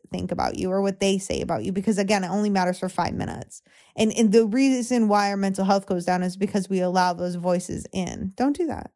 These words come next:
You got this. Believe in you. Seriously.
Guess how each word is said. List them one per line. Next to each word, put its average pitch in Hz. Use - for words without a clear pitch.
You 220
got 330
this. -
Believe 226
in 208
you. 214
Seriously. 233